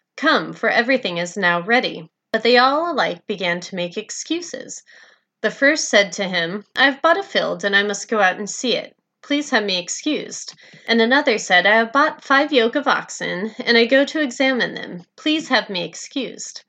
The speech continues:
And another said, 'I have married a wife, and therefore I cannot come.'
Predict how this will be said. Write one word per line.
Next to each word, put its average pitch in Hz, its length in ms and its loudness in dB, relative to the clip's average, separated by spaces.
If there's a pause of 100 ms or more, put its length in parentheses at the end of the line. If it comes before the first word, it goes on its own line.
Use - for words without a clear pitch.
(280)
And 247 140 4
another 262 360 2
said, 180 380 2
'I 208 180 -2
have 190 200 -2
married 269 340 2
a 180 60 -2
wife, 185 560 -6
and 220 160 -2
therefore 247 440 2
I 147 120 0
cannot 202 440 -2
come.' - 440 -6